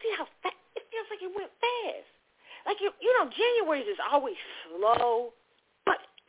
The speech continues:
this seems slow but fast, like both. Man, it was, it's just kinda crazy, okay? So we're here at the, like, the end, the tail end of January, and we'll be into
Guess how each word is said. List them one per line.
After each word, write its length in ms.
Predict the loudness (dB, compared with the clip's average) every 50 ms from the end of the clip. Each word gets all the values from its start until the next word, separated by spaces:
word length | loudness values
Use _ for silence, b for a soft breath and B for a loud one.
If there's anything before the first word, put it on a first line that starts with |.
| _ 0
this 160 | 0 0 0 -2 0
seems 240 | 0 0 0 0 -4 -8 -10 -8
slow 240 | -2 0 2 2 2
but 240 | 2 0 0 2 4
fast, 400 | 4 4 4 2 -2 -8 -10 -10
like 200 | -10 -8 -4 -2
both. 280 | -2 -2 -2 -4 -10 -18 -20 _ _ _ _ _ _ _ _ _ _ _ _ B B B B B B _
Man, 480 | -4 -2 0 0 0 0 0 -2 -4 -4
it 60 | -4
was, 80 | -6 -8 -10 _ -18
it's 100 | -18 -16 _
just 160 | -16 -16 -12
kinda 240 | -10 -8 -8 -8 -4
crazy, 480 | -2 0 2 2 0 0 -4 -6 -6 -4
okay? 400 | -4 -2 0 0 0 0 -2 -6 B B B B B _
So 80 | -8 -6
we're 240 | -4 -4 -4 -4 -4 -6
here 400 | -8 -4 -2 0 0 0 0 -2 -4 -8
at 140 | -12 -12 -10
the, 160 | -12 -12 -14 -16 -14 -12
like, 160 | -12 -12 -12 -14 _
the 160 | -16 -16 -14 -12 -10
end, 320 | -10 -8 -8 -10 -12 B B B B B B
the 80 | -18 -18 -16 -14 -10
tail 320 | -4 -2 0 0 0 -2 -4 -8
end 240 | -10 -8 -8 -8 -8
of 80 | -8 -10 -14 -16 -12
January, 880 | -10 -10 -10 -8 -10 -10 -8 -6 -4 -4 -2 -2 -2 -4 -6 -8 -12 B B B B B B -20
and 160 | -18 -16 -12
we'll 160 | -12 -12 -10 -10 -12
be 80 | -12 -10 -10
into 240 | -10 -10 -10 -12